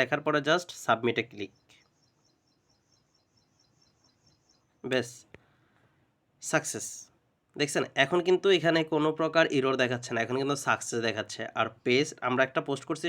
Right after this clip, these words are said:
সেই জন্য একটা পোস্ট আমাদের এখানে দেখাচ্ছে। ওকে, এটাই হচ্ছে আপনার Google সার্চ কনসোল। এটা যদি আপনি করেন, তাহলে আপনার কি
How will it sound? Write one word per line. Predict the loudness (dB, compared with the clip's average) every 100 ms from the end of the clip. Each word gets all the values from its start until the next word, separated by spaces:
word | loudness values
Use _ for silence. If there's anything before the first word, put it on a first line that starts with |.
| -2
সেই | -2
জন্য | 0 -2
একটা | -2 -4
পোস্ট | -4 -2
আমাদের | 0 0 0
এখানে | 0 0 -2 -8 _ _ 0
দেখাচ্ছে। | 2 4 2 -4 -12 -14 _ _ -4
ওকে, | -2 -4 -6 _ _ _ _ _ _ _ _ _
এটাই | -2 2 0
হচ্ছে | 0 -2 0 0 0 0 -2
আপনার | 0 2 0 0
Google | 0 0 0
সার্চ | 0 -2 -4
কনসোল। | -10 -8 -12 -14 _ _ 0
এটা | 4 4
যদি | 4 4 2
আপনি | 0 0
করেন, | 2 2 0 2
তাহলে | 2 4 4 4
আপনার | 2 -4
কি | -4